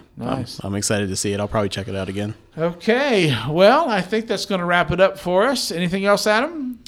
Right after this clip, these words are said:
Speaker 2: That's all I got.
Speaker 1: All right, we hope you've enjoyed this week's episode of The Film Coterie. Adam, where can they find us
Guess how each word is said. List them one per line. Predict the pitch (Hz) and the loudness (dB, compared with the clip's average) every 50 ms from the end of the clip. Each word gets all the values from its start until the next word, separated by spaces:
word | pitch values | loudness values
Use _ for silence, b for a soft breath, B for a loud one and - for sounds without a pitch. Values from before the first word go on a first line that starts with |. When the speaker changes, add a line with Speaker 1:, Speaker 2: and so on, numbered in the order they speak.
| - - - | -20 -12 -8
Speaker 2:
That's | - - - | -8 -2 0
all | - 107 110 | 4 6 8
I | 113 127 127 | 8 8 8
got. | 107 98 110 - - - _ - | 8 6 4 2 0 -12 _ -8
Speaker 1:
All | 123 120 120 120 123 127 | -4 -2 -2 0 0 2
right, | 135 147 156 156 151 | 2 2 2 2 2
we | 165 170 | 0 2
hope | 165 190 196 165 | 2 2 2 2
you've | 185 196 170 | 0 -2 -2
enjoyed | 165 165 139 175 180 165 | -2 0 0 0 0 2
this | 170 175 - - | 0 -2 -2 -2
week's | 180 165 - - | -4 -6 -4 -2
episode | 175 160 160 165 - - 175 165 180 190 180 | -2 -2 -2 -2 -4 0 2 2 2 2 2
of | 165 151 147 139 139 | 2 2 2 0 -4
The | 135 | -6
Film | - - 175 170 170 165 | -4 -2 -2 -2 -2 -2
Coterie. | - 175 180 185 190 202 208 - | -2 -2 0 2 2 0 0 0
Adam, | - 190 220 240 233 226 214 | 2 2 4 4 4 2 2
where | 254 311 339 | 0 0 0
can | - - 294 277 | 0 -2 -2 0
they | 254 247 | 0 0
find | 220 - - 233 247 269 277 247 185 | 0 2 2 4 4 6 4 4 2
us | 147 123 117 - - - | 0 -2 -2 -4 -6 -8